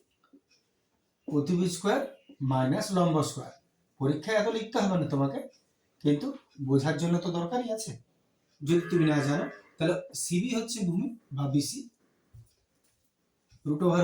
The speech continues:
অতিভুজ হচ্ছে ওবি স্কয়ার মাইনাস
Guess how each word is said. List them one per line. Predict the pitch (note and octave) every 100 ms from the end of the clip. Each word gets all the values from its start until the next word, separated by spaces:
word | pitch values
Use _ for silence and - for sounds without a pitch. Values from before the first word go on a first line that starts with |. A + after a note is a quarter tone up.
| D#3+
অতিভুজ | F#3 F3+ F3+
হচ্ছে | F3 - F#3 F3 - - _ -
ওবি | C#3+ F#3 F3+
স্কয়ার | G3 G#3 - - - _ _ _ _ _ _ _ _ _ _ - _ _ _ _ - - C#3
মাইনাস | C#3+ D#3